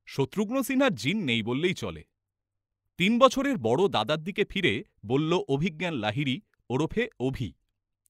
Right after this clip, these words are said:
আঠেরো বছরের অভি সদ্য টুয়েলভ পাস করেছে। বিলুর থেকে সে এক ইঞ্চি খাটো হলেও গায়ের রঙে চার পোঁচ এগিয়ে আছে। বিলুর মতোই অভির গড়ন রোগার দিকে, তবে সে ক্লিন শেভড।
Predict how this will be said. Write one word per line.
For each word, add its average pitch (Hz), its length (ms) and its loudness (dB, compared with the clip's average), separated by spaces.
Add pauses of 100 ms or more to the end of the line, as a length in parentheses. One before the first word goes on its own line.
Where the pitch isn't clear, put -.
(580)
আঠেরো 254 340 2
বছরের 254 380 2
অভি 147 340 0 (200)
সদ্য 180 440 0
টুয়েলভ 160 320 2 (120)
পাস 113 200 0
করেছে। 87 340 -12 (640)
বিলুর 190 340 2
থেকে 247 300 -2
সে - 180 -2 (100)
এক 143 240 2
ইঞ্চি 226 260 -2
খাটো - 340 -4
হলেও 139 420 2 (400)
গায়ের 131 300 4
রঙে 190 300 0
চার 135 280 0
পোঁচ 175 260 -8
এগিয়ে 123 320 -2
আছে। - 220 -10 (760)
বিলুর 202 320 2
মতোই 269 340 0
অভির 156 320 -2
গড়ন 139 380 0
রোগার 117 380 -2
দিকে, - 260 -16 (600)
তবে 139 200 2
সে 160 180 0
ক্লিন 196 320 0
শেভড। - 360 -6